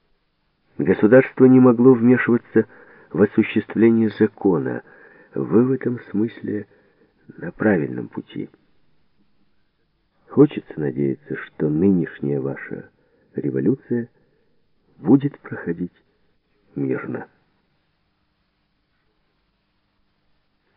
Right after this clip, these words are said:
С автором беседовали Крыщук и Лурье. Глава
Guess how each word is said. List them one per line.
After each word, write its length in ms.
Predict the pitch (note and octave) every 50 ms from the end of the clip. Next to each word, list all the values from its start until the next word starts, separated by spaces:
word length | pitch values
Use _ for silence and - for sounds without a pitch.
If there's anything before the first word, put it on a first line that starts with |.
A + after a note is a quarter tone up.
| - - -
С 40 | -
автором 500 | G#2+ G2 - - - G2 F#2 F#2+ F2+ E2
беседовали 600 | D#2 F#2 - - - E2+ D#2 F2 E2 D#2+ D2+ D#2 - _
Крыщук 840 | - - D#2 C#2+ - - - - - - - _ - - - - _ _ _ _ _ _ _ _ _ _ _ _ _ _ _ _ _ _ -
и 120 | - G2
Лурье. 600 | F#2 F#2 G2+ G#2 F#2 D#2+ C2+ A#1+ B1+ B1 - - _ _ _ _ _ _ _ _ _ _ _ _ _ _ _ _ _ _ _ _ _ _ _ _ _ _ _ _ _ _ _ _ _ _ _ _ _ _ _ _ _ _ _ _ _ _ _ _ _ _ _ _ _ _ _ _ _ _ _ _ _ _ _ D4+ D4+ _ _ _ _ _ _ _ _ _ _ _ _ _ _ _ _ _
Глава 500 | - F2+ D#2 E2+ F#2 G2+ G#2+ B2+ E3+ G3